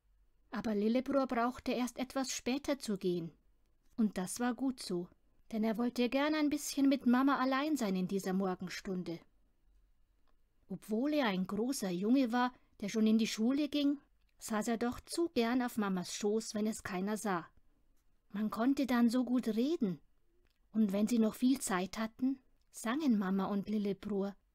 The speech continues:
und erzählten sich gegenseitig Geschichten.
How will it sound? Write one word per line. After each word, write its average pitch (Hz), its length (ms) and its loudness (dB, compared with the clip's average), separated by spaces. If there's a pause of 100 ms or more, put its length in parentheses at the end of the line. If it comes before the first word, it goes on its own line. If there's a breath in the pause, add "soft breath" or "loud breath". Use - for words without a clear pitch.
(240)
und 226 100 6
erzählten 226 640 -2
sich 302 260 -4
gegenseitig 226 680 0
Geschichten. 247 640 -6